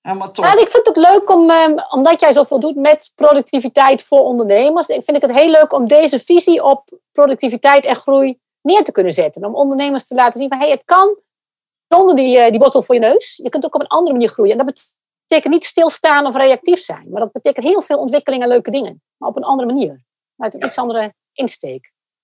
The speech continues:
Speaker 1: Ja, absoluut. Nou, ik, ik denk dat er ook in die zin dat ik heel veel dingen ook echt wel deel van wat jij, eh, zegt. Maar het mooie is altijd, ieder heeft zijn eigen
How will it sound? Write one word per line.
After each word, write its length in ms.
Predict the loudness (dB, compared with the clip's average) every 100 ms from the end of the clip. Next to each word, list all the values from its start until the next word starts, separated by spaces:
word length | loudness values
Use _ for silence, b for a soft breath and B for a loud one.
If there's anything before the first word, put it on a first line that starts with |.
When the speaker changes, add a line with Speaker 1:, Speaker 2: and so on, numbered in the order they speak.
| _
Speaker 1:
Ja, 280 | -4 -4 -6
absoluut. 540 | -4 -4 -4 -10 -12 -4
Nou, 200 | -2 -2
ik, 200 | -8 -12
ik 180 | -12 -8
denk 240 | -8 -4
dat 200 | -6 -4
er 160 | -4 -4
ook 240 | -6 -10
in 240 | -10 -10
die 140 | -8 -10
zin 420 | -10 -10 -12 -16 b b b b _
dat 220 | -2 -2 -2
ik 100 | -4
heel 200 | -6 -4
veel 160 | -6
dingen 220 | -6 -2
ook 160 | -4 -2
echt 260 | -4 -6 -6
wel 220 | -6 -4
deel 320 | -4 -4 -4
van 240 | -4 -6
wat 220 | -2 -2 -2
jij, 460 | -6 -6 -8 -12
eh, 720 | -10 -10 -8 -10 -12 -16 -16 -12
zegt. 400 | -8 -6 -8 -6
Maar 180 | -6
het 80 | -6
mooie 240 | -6 -8 -8
is 120 | -4
altijd, 460 | -2 -2 -2 -6
ieder 380 | -8 -10 -8 -8 -10
heeft 280 | -10 -10
zijn 160 | -12 -10
eigen 580 | -6 -6 -6 -8 -8